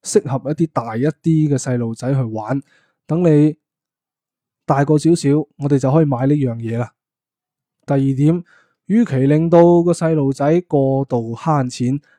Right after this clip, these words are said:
不如教識佢點用錢啊。我覺得每個月俾個細路仔少少零花錢呢，係冇問題嘅，但係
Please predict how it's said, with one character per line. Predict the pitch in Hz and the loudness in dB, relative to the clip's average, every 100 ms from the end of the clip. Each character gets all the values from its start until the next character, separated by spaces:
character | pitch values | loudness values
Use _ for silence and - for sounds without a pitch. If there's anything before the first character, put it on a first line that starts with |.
| _ - | _ -2
不 | |
如 | - 127 120 120 - _ _ _ _ _ _ | -2 0 0 -2 -6 _ _ _ _ _ _
教 | 160 151 | 0 2
識 | 151 165 | 2 0
佢 | 127 | 0
點 | 123 | 0
用 | 151 117 113 | -2 -2 -6
錢 | - 113 | -14 -8
啊。 | 127 - _ _ _ _ | -8 -10 _ _ _ _
我 | 151 | -2
覺 | 156 | 0
得 | 156 175 156 _ _ _ | 4 4 2 _ _ _
每 | 160 202 226 | 2 4 4
個 | 196 190 | 4 6
月 | 170 165 - _ | 6 4 0 _
俾 | 180 208 | 4 4
個 | |
細 | 165 156 | 4 2
路 | 151 131 | 4 2
仔 | 143 | 0
少 | 180 143 170 | -2 0 0
少 | - 151 170 | 2 0 0
零 | 139 127 _ | -4 -10 _
花 | 170 151 | 0 0
錢 | 131 117 120 | -2 -6 -4
呢， | 139 131 _ _ _ _ | -4 -4 _ _ _ _
係 | 127 113 | -6 -4
冇 | 117 123 | -2 -2
問 | 117 104 | -4 -8
題 | - - _ 120 | -20 -20 _ -14
嘅， | 107 _ _ _ _ _ | -14 _ _ _ _ _
但 | - 143 147 | -4 0 2
係 | 143 139 | 4 2